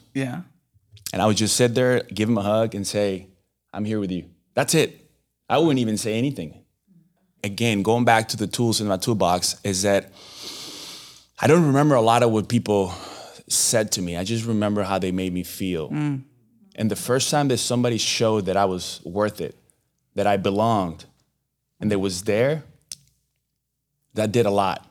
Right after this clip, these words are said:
Speaker 2: So I would just go back, give him a hug, and, and, and be there, and just say, "I'm, I'm here with you, and you're, you're enough."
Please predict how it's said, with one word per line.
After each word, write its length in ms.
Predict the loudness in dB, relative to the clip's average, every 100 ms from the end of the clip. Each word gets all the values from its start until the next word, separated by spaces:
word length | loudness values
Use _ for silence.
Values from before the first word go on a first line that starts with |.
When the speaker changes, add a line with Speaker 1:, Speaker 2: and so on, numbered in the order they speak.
| _ _ _ _ _
Speaker 2:
So 360 | -6 -2 -2 -2 -14 -20 -2
I 100 | 2
would 120 | 4
just 180 | 2 2
go 140 | 0
back, 380 | 2 4 4 2
give 120 | 0
him 80 | 0
a 40 | 2
hug, 380 | 4 4 2 -4
and, 180 | -4 -4
and, 240 | -2 -2 -4
and 160 | -6 -4
be 140 | -2
there, 260 | -2 -2 -6 _
and 100 | -16
just 140 | -10 -6
say, 180 | -4 -2
"I'm, 220 | -2 -4
I'm 140 | -4
here 180 | -2 -2
with 140 | -2 -4
you, 160 | -6
and 120 | -4
you're, 220 | -4 -4 -6 -14 _ _ _ _ _
you're 160 | -2
enough." 420 | 2 2 0 -6